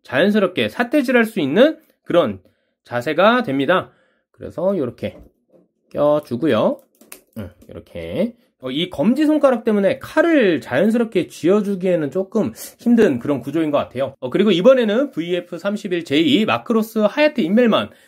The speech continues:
어, 로봇 모드로 변신하는 영상입니다. 설명서에도 이렇게 거워크 모드, 그 다음에 로봇 모드 이렇게 나와 있어요. 아무래도 트리플 체인지가 되기 때문에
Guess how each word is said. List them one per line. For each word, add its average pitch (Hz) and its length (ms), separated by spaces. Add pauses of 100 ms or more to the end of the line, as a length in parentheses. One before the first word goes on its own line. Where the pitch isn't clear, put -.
(120)
어, 101 140
로봇 202 280
모드로 180 600
변신하는 190 540
영상입니다. 147 720 (180)
설명서에도 311 720
이렇게 180 320
거워크 208 440
모드, 190 320
그 160 120
다음에 180 220
로봇 220 280
모드 226 220
이렇게 143 200
나와 107 240
있어요. 127 560 (140)
아무래도 135 400
트리플 254 340
체인지가 202 760
되기 143 340
때문에 175 720